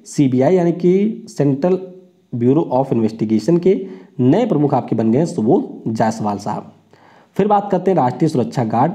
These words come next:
यानी कि नेशनल सिक्योरिटी गार्ड की। तो इसके प्रमुख अभी पिछले महीने ही बने हैं, नाम इनका है एमए गणपति। क्या नाम है? एमए गणपति इनका नाम है। तो ऑप्शन आपका यहाँ पर एमए गणपति हो जाएगा करेक्ट।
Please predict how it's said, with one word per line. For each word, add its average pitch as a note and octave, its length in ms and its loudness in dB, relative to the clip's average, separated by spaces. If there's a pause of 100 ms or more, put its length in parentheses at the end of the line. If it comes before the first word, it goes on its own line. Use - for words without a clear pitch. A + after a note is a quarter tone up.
(140)
यानी B2 220 2
कि C3+ 100 -2
नेशनल D3+ 440 0
सिक्योरिटी A#2 540 -2
गार्ड B2 320 0
की। F3 260 -2 (280)
तो - 140 -10
इसके F3 280 0
प्रमुख F3 340 -2
अभी C#3+ 200 2
पिछले C3+ 300 -2
महीने C3+ 300 0
ही D#3+ 100 2
बने D#3+ 220 2
हैं, E3 140 0
नाम C3+ 340 0
इनका B2+ 220 0
है D3 220 -4
एमए D3+ 520 2
गणपति। A2 760 -2 (120)
क्या D3 120 2
नाम D#3 200 2
है? - 340 -4 (220)
एमए F3+ 360 0
गणपति A2+ 380 0
इनका F3 220 0
नाम D#3+ 220 2
है। F#3+ 200 2
तो D#3 80 -6
ऑप्शन C#3 360 -2
आपका B2 340 -4
यहाँ A#2 180 -2
पर G3+ 480 -4 (720)
एमए F#3 380 0
गणपति B2 380 0
हो C3 140 2
जाएगा A2 300 0 (400)
करेक्ट। - 380 -6